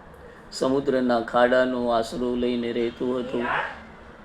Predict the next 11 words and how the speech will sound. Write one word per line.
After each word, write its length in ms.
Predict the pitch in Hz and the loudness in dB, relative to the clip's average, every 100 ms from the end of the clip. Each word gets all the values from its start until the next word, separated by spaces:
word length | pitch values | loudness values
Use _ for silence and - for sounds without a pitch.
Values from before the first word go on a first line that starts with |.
| - - - - - - - - - | -20 -18 -18 -16 -18 -18 -18 -6 6
તે 640 | 147 156 156 135 147 156 147 | 10 10 10 10 10 8 8
દેવોને 540 | 135 143 151 151 147 | 8 10 6 6 4
ખૂબ 360 | 147 139 127 147 | 4 4 8 6
જ 180 | 151 | 6
પરેશાન 640 | 123 123 127 - 135 139 135 | 4 4 2 4 4 6 6
કરતો 440 | 139 143 147 143 | 4 4 6 6
હતો. 300 | 143 147 139 - - - - - - - - - | 6 4 2 -4 -18 -20 -20 -20 -20 -20 -8 2
તેણે 260 | 139 139 | 4 4
ત્રણેય 360 | 123 127 143 151 | 6 6 6 8
લોકોને 420 | 143 135 135 127 | 6 6 2 2
વશ 180 | 120 | 2